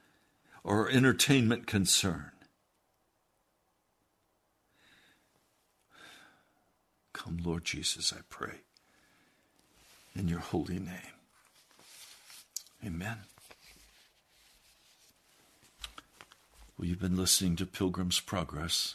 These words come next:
I'm Pastor Ray from the National Prayer Chapel. Please, I'd love to hear from you.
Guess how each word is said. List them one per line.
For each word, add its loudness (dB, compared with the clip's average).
I'm -8
Pastor -2
Ray 0
from -4
the 0
National 0
Prayer -4
Chapel. -8
Please, 2
I'd -2
love 2
to 0
hear 0
from 0
you. 2